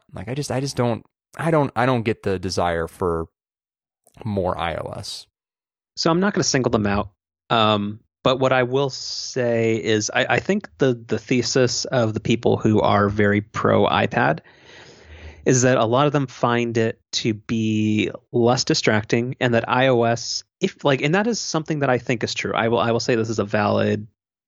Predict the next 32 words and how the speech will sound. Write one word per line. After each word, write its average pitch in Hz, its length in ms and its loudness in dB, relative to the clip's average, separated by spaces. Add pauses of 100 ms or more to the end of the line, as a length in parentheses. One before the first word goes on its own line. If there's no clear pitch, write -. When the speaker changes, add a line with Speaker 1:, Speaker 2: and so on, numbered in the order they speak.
(120)
Speaker 2:
reason 107 500 2
to - 160 0
prefer 101 380 2
that 101 260 -2 (140)
type 117 160 0
of 107 80 -8
product, 113 320 2 (340)
is 135 120 0
that 139 100 4
if 131 120 -2
you're 131 220 0
only 180 380 2
doing 117 580 2
one 104 400 0
thing, 95 500 -2 (1080)
certain 120 480 0
types 117 320 -2
of 107 160 -2
work 104 480 -2 (500)
are 107 320 4
better 101 600 -2
on 107 180 0
an 87 140 -2
iPad - 180 -12 (480)
because 113 300 2
there, 95 140 0
there's - 260 -2
less 113 200 0
cruft. - 480 -2 (120)
All 107 280 4
the, 107 540 -2
um, 107 520 -4